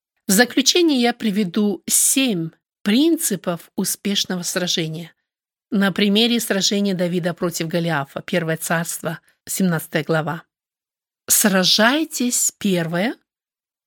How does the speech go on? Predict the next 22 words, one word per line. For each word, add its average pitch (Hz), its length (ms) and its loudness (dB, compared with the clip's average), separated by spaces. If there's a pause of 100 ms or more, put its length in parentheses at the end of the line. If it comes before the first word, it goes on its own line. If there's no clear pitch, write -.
(100)
сражайтесь 233 1300 0
в - 80 -10
собственной 185 960 -4 (220)
броне. 156 560 -2 (720)
«И 220 400 2
одел 202 500 2
Саул 285 420 2
Давида 233 480 0
в 226 40 -10
свои 185 340 -2
одежды, 196 600 0
возложил 190 500 0
на 320 140 2
голову 247 420 0
его 226 280 0
медный 254 580 2
шлем 185 540 -2 (240)
и 262 80 4
надел 247 340 2
на 233 80 2
него 202 300 -2
броню. 185 580 -2